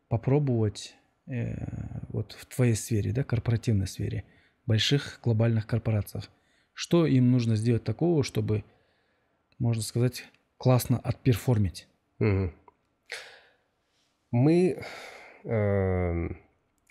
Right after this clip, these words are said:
Speaker 2: по-, если по-простому, мы на самом деле ничем не отличаемся от других. То есть, э, эм, чтобы быть конкурентоспособным, необходимо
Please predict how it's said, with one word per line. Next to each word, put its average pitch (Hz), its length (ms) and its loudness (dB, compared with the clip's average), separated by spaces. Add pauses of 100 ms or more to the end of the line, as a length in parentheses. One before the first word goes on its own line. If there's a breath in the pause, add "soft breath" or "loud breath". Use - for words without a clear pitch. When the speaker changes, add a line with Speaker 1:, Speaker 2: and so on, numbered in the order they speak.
(720)
Speaker 2:
по-, 113 200 0
если 123 260 0
по-простому, 123 500 0
мы 107 120 4
на 110 80 0
самом 107 220 -2
деле 87 120 0
ничем 92 200 -2
не 90 80 2
отличаемся 101 440 -4
от 73 40 -4
других. 78 320 -6 (360)
То - 100 -12
есть, - 240 -14
э, 82 240 -2 (540 loud breath)
эм, 80 840 -4 (260)
чтобы 113 260 -2
быть 110 160 -2
конкурентоспособным, 110 920 -2 (200)
необходимо 98 840 0